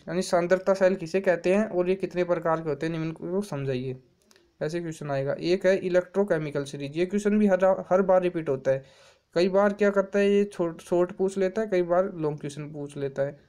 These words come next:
तो इस प्रकार से आपको लिखना था। तो ऐसे करके अपने फिजिकल केमिस्ट्री के पाँच जो यूनिट है उनके ये क्वेश्चन है ये कंप्लीट होते हैं। तो इन क्वेश्चनों को आप अच्छे से प्रैक्टिस करें। Thank you।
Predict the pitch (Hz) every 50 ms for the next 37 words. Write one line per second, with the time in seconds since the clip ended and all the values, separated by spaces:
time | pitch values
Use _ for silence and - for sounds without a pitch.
0 | _ _ - 165 165 165 - 170 - - 170 165 165 - 170 170 170 175 160 143
1 | 139 135 139 139 131 139 135 135 - _ _ _ _ - _ _ _ _ - 165
2 | 175 170 - 196 - 196 190 190 196 196 190 190 190 196 202 202 202 190 175 175
3 | 185 190 190 180 185 180 180 180 180 - - 180 180 180 190 196 - 175 170 170
4 | 170 - - - _ - 156 160 175 175 - 170 160 160 165 165 165 165 160 180
5 | 175 170 175 170 165 165 180 165 170 170 170 180 175 - _ _ _ _ - 156
6 | 156 - 175 160 160 160 180 180 180 175 165 156 147 151 151 160 160 160 156 151
7 | - 170 170 190 214 214 - - - - - _ _ _ _ _ _ _ _ _
8 | _ _ - 175 175 180 175 - 185 170 180 185 180 170 156 143 165 160 - 165
9 | 165 - - - 180 180 - 180 170 165 165 160 - - 180 180 - - 180 196
10 | 220 226 220 - - _ _ _ _ _ _ _ _ _ _ - 165 160 165 175
11 | 180 208 220 226 233